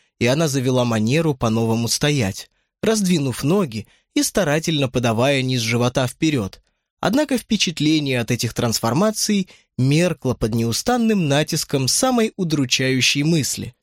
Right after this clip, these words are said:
Если мисс Гревель не вернется в свое нормальное состояние, если с ней все будет хуже и хуже, то как она выполнит обещание отправить меня на учебу? И какой тогда смысл в моих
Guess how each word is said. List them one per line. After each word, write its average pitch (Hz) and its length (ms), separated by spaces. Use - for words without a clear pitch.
Если 233 340
мисс 226 180
Гревель 202 400
не 202 100
вернется 220 600
в - 60
свое 135 280
нормальное 131 500
состояние, 117 880
если 226 320
с 202 100
ней 220 160
все 190 200
будет 160 320
хуже 170 480
и 139 60
хуже, 127 520
то 180 100
как 262 240
она 202 160
выполнит 165 520
обещание 139 600
отправить 135 460
меня 143 180
на 139 140
учебу? 120 580
И 151 80
какой 220 300
тогда 196 300
смысл 165 540
в 123 80
моих 127 340